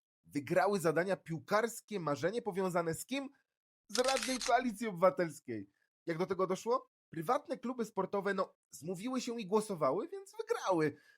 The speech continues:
No i szczerze powiedziawszy, nie byłoby w tym nic dziwnego, ba, ja nawet bym pochwalił taką samoorganizację, gdyby nie ciekawa zbieżność kilku czynników. Posłuchajcie. Po pierwsze, radny Koalicji Obywatelskiej Hohenauer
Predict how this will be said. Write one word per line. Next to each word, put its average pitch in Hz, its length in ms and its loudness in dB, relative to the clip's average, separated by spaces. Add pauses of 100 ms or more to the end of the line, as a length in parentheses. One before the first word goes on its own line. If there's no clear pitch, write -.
(120)
No 208 80 -8
i 220 200 -12
szczerze 208 420 -4
powiedziawszy, 175 540 0
nie 196 140 -4
byłoby 214 360 2
w 214 80 -10
tym 214 200 -6 (160)
nic 311 160 -6
dziwnego, 156 440 0
ba, - 420 2 (280)
ja 190 60 -4
nawet 254 180 -4
bym 277 160 -2 (200)
pochwalił 320 640 -4
taką 165 260 0
samoorganizację, 151 1000 2 (320)
gdyby 208 480 -2
nie 208 220 -2
ciekawa 180 500 0
zbieżność 147 500 -2
kilku 156 300 -8
czynników. 240 500 -4 (140)
Posłuchajcie. 311 560 4 (400)
Po 170 80 -2
pierwsze, 160 440 2 (600)
radny 165 460 2
Koalicji 143 460 2
Obywatelskiej 160 480 0
Hohenauer 156 640 2